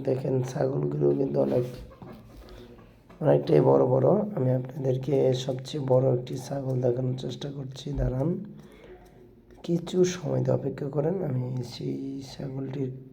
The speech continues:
কাছে যাচ্ছি। তো প্রিয় দর্শক, এই যে ছাগল, আহ,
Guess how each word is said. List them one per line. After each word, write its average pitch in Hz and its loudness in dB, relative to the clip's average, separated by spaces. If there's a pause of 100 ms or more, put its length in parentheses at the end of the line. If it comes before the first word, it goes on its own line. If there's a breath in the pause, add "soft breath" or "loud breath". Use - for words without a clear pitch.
(160)
কাছে 151 -6 (220)
যাচ্ছি। 139 -6 (1400 loud breath)
তো - -8 (160)
প্রিয় 156 -6
দর্শক, 135 -8 (300)
এই 147 -4 (140)
যে 135 -4 (120)
ছাগল, 143 -6 (1400 soft breath)
আহ, 139 -4